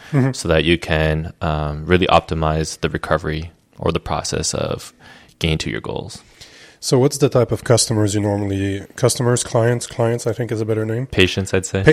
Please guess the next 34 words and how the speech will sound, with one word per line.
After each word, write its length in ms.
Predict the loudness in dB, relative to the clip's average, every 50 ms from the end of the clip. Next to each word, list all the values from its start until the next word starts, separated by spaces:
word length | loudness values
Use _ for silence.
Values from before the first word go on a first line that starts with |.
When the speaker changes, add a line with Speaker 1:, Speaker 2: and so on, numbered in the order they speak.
| 6 6
Speaker 1:
oh, 260 | 6 6 6 6 6
Speaker 2:
<laughs> 60 | 4
Speaker 1:
there 80 | 4 4
we 100 | 4 4
go. 160 | 4 4 4
That's 180 | 2 2 0
even 200 | 0 0 0 2
better. 280 | 2 2 2 0 -2 -4 -8 -10 -6 -2
Speaker 2:
Yeah. 160 | 0 2 4
Speaker 1:
Uh, 420 | 4 4 4 2 2 2 0 -2 -2
so 160 | 0 2 4
what 160 | 4 4 4
type 160 | 2 2 2
of 160 | 0 -2 -2
patients 880 | -2 -2 -2 -2 -2 -2 -4 -4 -4 -4 -4 -4 -4 -6 -6 -8 -10 -10 -4 -2
would 180 | -2 0 0
you 160 | 0 -2 0
say 340 | 0 0 2 2 4 4 4
you 420 | 2 2 2 2 2 2 2 2 0
receive 480 | 0 -2 -2 -2 -2 -2 -2 -2 -2
on 100 | -4 -6
a 60 | -4
day-to-day, 400 | -4 -4 -4 -4 -4 -4 -6 -6 -8 -12 -18 -20 -10 -4
day-to-day 360 | -2 -2 -2 -2 -4 -6 -4
basis? 260 | -4 -2 -4 -4 -4
Like 140 | -6 -4 -2
anybody? 400 | -2 0 2 2 2 2 0 -2 -6 _ _ _
Speaker 2:
Uh, 300 | 2 4 6 6 6 4 6
yeah, 300 | 8 10 10 10 8 6 4
I 100 | 4 4
mean, 380 | 4 4 4 2 2 0 2 4
I 140 | 4 4 4
treat 320 | 4 2 0 2 2 2
anyone. 600 | 2 2 2 2 2 2 2 2 2 0 0